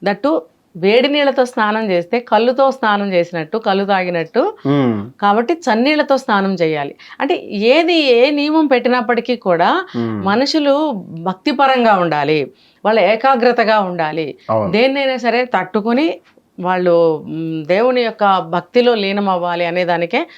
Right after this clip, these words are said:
Speaker 1: పురాణాలు అనేవి ఉన్నాయి.
Speaker 2: అవును.
Speaker 1: ఉన్నప్పుడు వీళ్ళు కొంతమంది అతి చేస్తూ ఉంటారులే.
Speaker 2: మ్మ్.
Speaker 1: అతి చేసే వాళ్ళని పక్కన పెడితే మనం సి-, సాదాగా చెప్పుకుంటే తెల్లవారుజామున లేచి దీపాలు పెట్టుకోవడం అనేది, ఆ, తెల్లవారుజామున బ్రాహ్మీ ముహూర్తంలో లేస్తే ఎంత మంచిదో, ఎలాంటి మంచో అందరూ చెప్తూ ఉంటారు.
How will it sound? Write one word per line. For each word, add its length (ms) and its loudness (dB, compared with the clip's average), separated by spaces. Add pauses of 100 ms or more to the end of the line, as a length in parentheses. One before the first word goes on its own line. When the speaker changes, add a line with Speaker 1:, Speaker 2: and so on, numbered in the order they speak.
(200)
Speaker 1:
పురాణాలు 400 2
అనేవి 260 0
ఉన్నాయి. 320 -2 (220)
Speaker 2:
అవును. 240 -2 (200)
Speaker 1:
ఉన్నప్పుడు 500 2
వీళ్ళు 500 2
కొంతమంది 420 -2
అతి 220 2
చేస్తూ 380 2
ఉంటారులే. 500 -2 (140)
Speaker 2:
మ్మ్. 260 0
Speaker 1:
అతి 160 0
చేసే 300 2
వాళ్ళని 260 2
పక్కన 300 -2
పెడితే 280 0
మనం 260 -2
సి-, 460 -2
సాదాగా 500 2
చెప్పుకుంటే 500 -2
తెల్లవారుజామున 640 0
లేచి 420 -10 (280)
దీపాలు 380 2
పెట్టుకోవడం 500 0
అనేది, 420 -4 (340)
ఆ, 680 2
తెల్లవారుజామున 540 4
బ్రాహ్మీ 320 0
ముహూర్తంలో 500 -2
లేస్తే 300 0
ఎంత 180 0
మంచిదో, 440 -2
ఎలాంటి 580 0
మంచో 360 -4
అందరూ 340 -4
చెప్తూ 380 -4
ఉంటారు. 320 -2